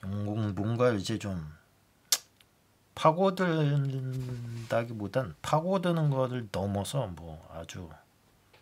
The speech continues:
아주 집요하게 물고 늘어지는 아주 그지 같은 성격이라. "이 왜, 왜 이렇게 비싼 거야?" 뭐 하면, "어, 그,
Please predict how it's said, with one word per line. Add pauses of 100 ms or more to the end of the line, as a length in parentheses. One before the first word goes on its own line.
(920)
아주
집요하게
물고 (200)
늘어지는 (420)
아주 (100)
그지
같은
성격이라. (1300)
"이
왜,
왜
이렇게
비싼
거야?"
뭐 (100)
하면,
"어,
그,